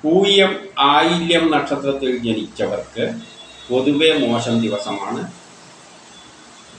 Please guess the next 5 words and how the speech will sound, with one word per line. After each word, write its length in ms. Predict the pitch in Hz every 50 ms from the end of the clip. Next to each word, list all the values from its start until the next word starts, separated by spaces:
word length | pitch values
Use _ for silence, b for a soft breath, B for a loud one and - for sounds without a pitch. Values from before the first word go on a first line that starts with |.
| - - - - 117 127
ഏകാന്തത 480 | 143 156 175 180 170 170 170 151 139 139 120 113
അനുഭവപ്പെടുക, 600 | 117 113 110 113 110 - 107 101 87 - - 131 147 - - - - - - - - - - - 117 127
ആരെങ്കിലും 400 | 147 165 170 165 170 165 156 -
പറ്റിക്കാതെ 560 | - 131 - - 147 139 - 151 139 135 131 123 117 120
ചതിയിൽപ്പെടാതെയെല്ലാം 1000 | 117 113 117 131 139 135 - - 131 123 123 117 113 113 107 104 - 95 95